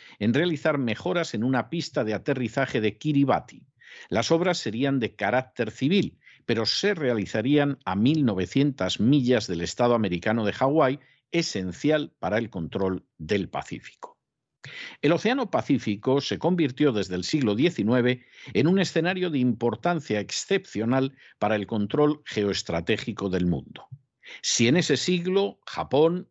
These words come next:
Francia, Inglaterra, Alemania, Holanda, España y los Estados Unidos tenían un peso mayor o menor en sus aguas, la guerra hispanoamericana de mil ochocientos noventa y ocho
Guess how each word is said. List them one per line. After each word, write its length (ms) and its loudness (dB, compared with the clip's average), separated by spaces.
Francia, 680 -2
Inglaterra, 800 0
Alemania, 760 -2
Holanda, 520 0
España 600 -2
y 60 -4
los 200 -8
Estados 420 -2
Unidos 440 -2
tenían 400 0
un 160 0
peso 320 -2
mayor 320 0
o 60 0
menor 320 -2
en 100 -2
sus 300 -4
aguas, 400 0
la 140 2
guerra 220 -2
hispanoamericana 880 -2
de 100 -2
mil 280 -2
ochocientos 720 -2
noventa 480 0
y 80 0
ocho 380 2